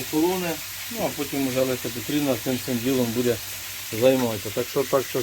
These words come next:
це діло виглядає. Хороша свинка, вже жирненька, тому що вік. І отак виглядає наша засмальцьована старюща сковорода. Зараз це все діло поріжемо,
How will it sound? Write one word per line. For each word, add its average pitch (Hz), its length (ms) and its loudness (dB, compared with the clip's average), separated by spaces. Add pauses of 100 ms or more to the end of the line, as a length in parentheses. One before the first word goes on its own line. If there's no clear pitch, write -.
це 135 60 -2
діло 127 240 4
виглядає. 143 520 6 (1400)
Хороша 135 500 4
свинка, 165 360 6
вже 139 260 6
жирненька, 170 800 4 (880)
тому 131 180 2 (100)
що 139 100 2
вік. 170 280 4 (1200)
І 190 100 4
отак 156 320 4
виглядає 147 520 2
наша 135 320 0
засмальцьована 151 840 4 (300)
старюща 156 480 4 (120)
сковорода. 156 580 4 (2750)
Зараз 139 220 6
це 143 60 4
все 135 180 -2
діло 135 280 4
поріжемо, 156 680 6